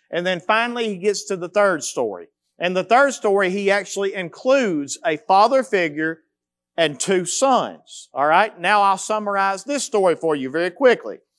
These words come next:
In this story right here, we see the father has two sons.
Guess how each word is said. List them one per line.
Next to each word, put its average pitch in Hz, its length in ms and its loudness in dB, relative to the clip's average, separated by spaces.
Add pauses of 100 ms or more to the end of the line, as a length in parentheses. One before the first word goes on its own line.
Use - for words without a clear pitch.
(340)
In 240 280 4
this 320 180 6
story 285 300 6
right 254 240 6
here, 214 240 2
we 185 140 -2
see 196 220 0
the 175 120 0
father 220 420 4
has 180 300 0
two 220 240 -4
sons. 120 580 -6